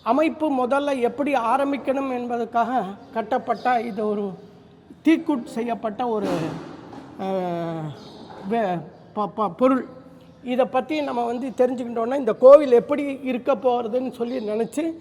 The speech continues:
அதுக்கப்புறம் இதன் மூலமா நாங்க இந்த கோயிலை கட்டினோம். இதுதான் இந்த கோயிலுடைய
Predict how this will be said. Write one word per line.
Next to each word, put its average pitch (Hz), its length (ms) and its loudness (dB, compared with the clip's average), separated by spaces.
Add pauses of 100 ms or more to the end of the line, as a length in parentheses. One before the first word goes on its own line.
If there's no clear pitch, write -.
(340)
அதுக்கப்புறம் 247 680 0
இதன் 254 260 0
மூலமா 302 520 2
நாங்க 247 260 -4
இந்த 208 140 -4
கோயிலை 240 340 0
கட்டினோம். 202 440 -2 (440)
இதுதான் 277 380 2
இந்த 269 160 0
கோயிலுடைய 254 680 4